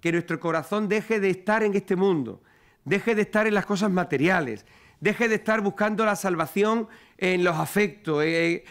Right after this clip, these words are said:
en las cosas que en definitiva son perecederas. La Virgen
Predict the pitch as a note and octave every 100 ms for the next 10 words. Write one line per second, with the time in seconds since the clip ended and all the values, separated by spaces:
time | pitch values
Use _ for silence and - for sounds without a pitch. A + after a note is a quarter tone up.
0 | - - F3 F3 A3 G3+ A#3+ A#3 G3+ D#3
1 | F3 G#3 G#3+ G3 A3+ A3 G#3 - C3+ F#3+
2 | F3+ B2 - _ _ _ _ _ C#3+ D#3
3 | G#3 - G#3+ A3 -